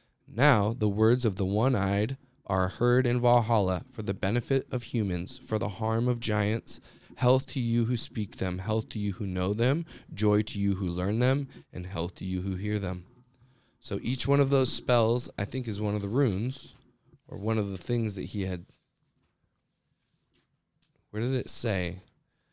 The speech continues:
Anyways, I don't know. I'll have to go back through and read more. Like I said, I'm not a professional, but each one of those spells, I think, is either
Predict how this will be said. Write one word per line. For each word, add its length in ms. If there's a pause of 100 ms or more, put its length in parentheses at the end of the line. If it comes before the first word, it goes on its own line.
(420)
Anyways, 640 (200)
I 120
don't 140
know. 260
I'll 140
have 180
to 100
go 120
back 200
through 480
and 200
read 200
more. 220
Like 180
I 60
said, 240
I'm 120
not 140
a 60
professional, 680 (400)
but 160
each 220
one 140
of 60
those 200
spells, 400
I 80
think, 240
is 220
either 320